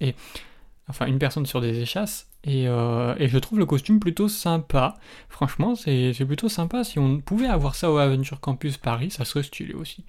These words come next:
un jour peut-être, ils nous le sortiront, je ne sais pas. Donc voilà, ils ont aussi parlé d'une troisième attraction pour le land Avenger Campus uniquement à Disneyland Resort et non à Disneyland Paris, ni à Hong Kong.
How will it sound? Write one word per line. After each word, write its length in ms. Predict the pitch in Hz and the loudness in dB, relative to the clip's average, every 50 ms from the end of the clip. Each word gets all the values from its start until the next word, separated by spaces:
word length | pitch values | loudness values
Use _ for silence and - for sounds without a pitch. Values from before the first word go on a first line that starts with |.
| - - - - - - | -20 -20 -20 -20 -8 -4
un 140 | 127 127 120 | -2 0 0
jour 180 | 123 - - - | 0 -2 -2 -2
peut-être, 480 | - 143 139 - 147 190 - - - - - - - - - - - | -2 -4 -2 0 -2 -4 -4 -8 -14 -20 -20 -20 -20 -20 -20 -10 0
ils 120 | - 143 147 | 4 6 6
nous 80 | 160 | 6
le 80 | 180 165 | 6 4
sortiront, 640 | - - 165 156 - - - 156 139 123 117 135 143 - - - - - - | 4 2 2 2 2 0 0 2 4 4 4 2 0 -4 -12 -20 -12 -2 0
je 160 | 139 123 143 | 4 4 6
ne 60 | 139 | 4
sais 180 | 139 - 151 143 | 4 2 -2 -4
pas. 200 | - - - - - - - - - - - - - | -6 -8 -10 -12 -18 -20 -20 -20 -20 -18 -18 -4 0
Donc 220 | 143 147 147 135 - | 2 4 4 4 6
voilà, 220 | 147 131 - 185 - - - - - - - - - | 4 4 4 0 -6 -16 -20 -20 -20 -20 -20 -4 0
ils 180 | 147 143 151 190 | 2 2 4 6
ont 60 | 208 | 4
aussi 240 | 202 - - 220 208 | 4 4 4 2 2
parlé 200 | 202 196 185 180 | 4 2 2 4
d'une 160 | 160 151 139 | 4 4 2
troisième 480 | - - - 185 196 185 170 196 185 170 | 0 0 0 0 0 2 0 0 0 0
attraction 580 | 160 - - 151 139 - - - 170 170 160 | -2 -2 -2 -4 -4 -4 -4 -4 -2 -2 -2
pour 200 | - - 165 165 | -4 -2 0 2
le 80 | 160 151 | 2 4
land 200 | 147 151 151 143 - - | 2 2 0 -2 0 2
Avenger 540 | 156 156 160 160 165 165 165 156 151 160 147 - | 2 2 2 2 2 2 2 2 0 0 -2 -2
Campus 460 | - 160 147 139 - 175 160 - - - - | 0 0 0 2 2 2 2 0 -2 -2 2
uniquement 800 | 196 214 214 214 214 202 208 - - - 143 131 127 131 147 - - | 6 8 10 10 8 8 6 2 2 4 4 4 4 2 -2 -4 0
à 100 | - 131 | 0 2
Disneyland 420 | 127 135 127 - - 147 143 139 135 | 2 2 -2 -2 2 4 4 4 4
Resort 440 | 123 143 143 135 143 165 185 - - - | 4 2 2 2 2 2 2 0 0 2
et 80 | 135 | 2
non 140 | 127 131 127 | 4 4 2
à 40 | 127 | 2
Disneyland 380 | 127 127 - - 131 123 120 | 2 0 -2 -2 -2 0 0
Paris, 300 | - 127 120 123 139 190 - - - - - - | 0 0 0 0 -2 -2 -4 -8 -16 -20 -4 2
ni 240 | 147 143 143 147 147 | 4 6 6 6 4
à 140 | - 131 120 | 4 4 4
Hong 180 | 123 127 127 - | 4 2 0 0
Kong. 360 | - - 170 208 202 175 147 | 0 2 4 4 4 4 0